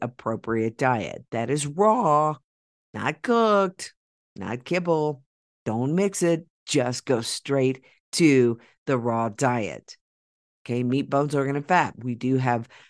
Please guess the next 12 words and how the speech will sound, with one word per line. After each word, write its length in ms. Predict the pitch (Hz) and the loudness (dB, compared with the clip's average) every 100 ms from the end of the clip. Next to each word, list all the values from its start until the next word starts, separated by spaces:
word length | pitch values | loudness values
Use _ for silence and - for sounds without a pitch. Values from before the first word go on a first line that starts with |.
| - | -10
a 40 | 135 | -4
puppy 340 | 175 190 190 | -2 0 0
blend, 500 | 175 170 165 165 156 | -2 -2 0 -2 -2
but 160 | 180 220 | -4 -2
really 240 | 240 233 | 0 0
it's 160 | 190 - | -2 -4
just 180 | 175 | -4
a 60 | 165 | 0
little 160 | 156 135 | 0 0
bit 160 | 135 | 0
extra 260 | 117 - 117 | -2 -4 -10
bone. 540 | - 165 165 156 156 | 0 0 2 -2 -6